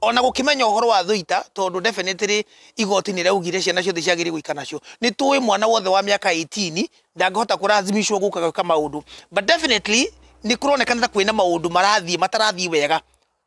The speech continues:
Tondũ nĩ kĩrĩa kĩratũma mwana ũyũ nginya akorwo nĩ araruma nyina, nginya nĩ araikĩria nyina indo thĩ rĩ. Na nĩ ara-, nĩ, nĩ, nĩ arera nyina atĩ yeye ha-, hakĩi na ndarenda kũmũmenya nĩ atĩa kana nĩ atĩa rĩ.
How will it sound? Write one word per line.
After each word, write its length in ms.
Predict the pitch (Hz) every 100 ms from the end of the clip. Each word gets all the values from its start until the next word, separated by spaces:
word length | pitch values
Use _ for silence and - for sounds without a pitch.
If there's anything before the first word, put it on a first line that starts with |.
| -
Tondũ 160 | 220
nĩ 100 | 226
kĩrĩa 240 | 220 247 269
kĩratũma 400 | 302 262 220 247
mwana 260 | 233 208
ũyũ 80 | 220
nginya 200 | 202 220
akorwo 240 | 214 208 202
nĩ 120 | 175
araruma 420 | 190 202 180 190
nyina, 200 | 190 185
nginya 200 | 175 190
nĩ 60 | 196
araikĩria 440 | 180 170 175 180
nyina 300 | 185 185 160 - - -
indo 320 | 208 214 208
thĩ 160 | 170 180
rĩ. 200 | 202 - _ _ _ _ -
Na 120 | 190
nĩ 100 | 208
ara-, 200 | 196 208
nĩ, 160 | 208 208
nĩ, 120 | 196 190
nĩ 100 | 208
arera 340 | 247 233 190
nyina 320 | 202 214 185
atĩ 400 | 175 220 208 190 - -
yeye 460 | 190 202 220 220 196
ha-, 240 | 170 160 151
hakĩi 440 | 180 - 214 202
na 100 | 185
ndarenda 320 | 185 214 202
kũmũmenya 420 | - 202 175 170
nĩ 140 | 170 185
atĩa 140 | 190 170
kana 200 | 185 165
nĩ 140 | 180
atĩa 180 | 175
rĩ. 100 | 160